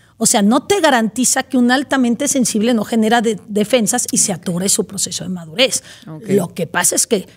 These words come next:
Speaker 1: los papás que tienen niños hipersensibles,
Speaker 2: Ujú.
Speaker 1: desde que nacen, las tenemos de perder.
Speaker 2: <laughs> A ver.
Speaker 1: ¿Por qué? Porque un niño con una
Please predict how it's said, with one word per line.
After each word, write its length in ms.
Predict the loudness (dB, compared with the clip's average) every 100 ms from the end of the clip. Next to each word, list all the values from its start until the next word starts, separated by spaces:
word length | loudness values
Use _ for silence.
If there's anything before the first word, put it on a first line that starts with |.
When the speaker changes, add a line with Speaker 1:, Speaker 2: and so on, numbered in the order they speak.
| _
Speaker 1:
los 240 | -6 -4 -2
papás 340 | -4 -2 -2
que 120 | -2
tienen 320 | 0 2 2 4
niños 360 | 4 4 0 2
hipersensibles, 1120 | 2 4 0 0 -2 -2 -4 -6 -6 -6 -10
Speaker 2:
Ujú. 80 | -14 -20 -20 -20 -20 _ _
Speaker 1:
desde 560 | -2 2 2 2 0 0
que 120 | 2
nacen, 480 | 2 4 2 0 -2 -4 -10 _ _ _ _ _
las 220 | -2 0
tenemos 360 | 0 2 0 -2
de 60 | -6
perder. 300 | -10 -14 -12 -10 -12 -18 -4
Speaker 2:
<laughs> 1160 | -4 -4 -14 _ _ _ _ -12 -10 -10 -16 -12
A 100 | -8
ver. 160 | -8 -6 0
Speaker 1:
¿Por 300 | 2 2 -2
qué? 280 | 0 0 -4 -18 _ _ _ -20 _ _
Porque 400 | 2 2 2 2
un 160 | 2 4
niño 340 | 2 4 2
con 160 | 2 2
una 400 | 4 2 0 -2